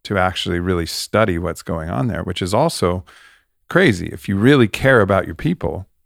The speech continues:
you know, you run the best science possible and let sci-, let, let the best science possible,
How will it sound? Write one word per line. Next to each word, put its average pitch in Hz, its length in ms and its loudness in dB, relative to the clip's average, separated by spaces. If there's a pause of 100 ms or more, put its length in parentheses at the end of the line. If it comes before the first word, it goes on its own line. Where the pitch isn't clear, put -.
(360)
you 147 120 -12
know, 98 180 0
you 104 200 -2
run 104 640 0
the 107 80 -2
best 107 320 0
science 107 400 -2
possible - 640 -8
and 90 140 -6
let 92 160 -4
sci-, - 300 -6
let, 104 340 0 (300)
let 117 240 0
the 113 60 -4
best 107 300 0
science 107 320 0
possible, 87 600 -6